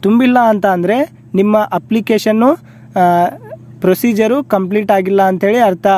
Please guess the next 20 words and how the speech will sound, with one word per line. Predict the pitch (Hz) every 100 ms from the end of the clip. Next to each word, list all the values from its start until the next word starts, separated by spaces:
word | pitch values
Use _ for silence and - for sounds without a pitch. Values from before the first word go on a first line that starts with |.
| 165
ಯಾವಾಗ | - 170 190 214
ನೀವು | 214 208 208
ಅಮೌಂಟನ್ನು, | - 175 208 240 233 226 226 240 - - - 190
ಆ, | 165 165
post | - 208 -
ಆಫೀಸ್ಗೆ | 220 202 196 202
ಹೋಗಿ | 208 202 208
ತುಂಬ್ತೀರಾ | - 202 214 175 165 208 247 - - -
ಆವಾಗ | 160 185 214 220
ಮಾತ್ರ | 208 202 190 233 277
ನಿಮ್ಮ | 214 208
ಅಪ್ಲಿಕೇಶನ್ನು, | 214 220 170 160 208 208 208 196 202 208 262 - - - - 175
ಆ, | 170
ಸಂಪೂರ್ಣವಾದಂಥ | 165 180 175 208 214 202 190 196 190
ಒಂದು | 196 196 196 202
ಹಂತಕ್ಕೆ | 240 - - 185 185 196 190 233
ತಲುಪಿದೆ | 208 190 190 190
ಅಂಥೇಳಿ | 190 185 190 190
ನೀವು | 196 262 - -
ತಿಳ್ಕೊಳ್ಬೇಕಾಗ್ತದೆ. | 196 180 196 190 185 180 180 180 185 147 -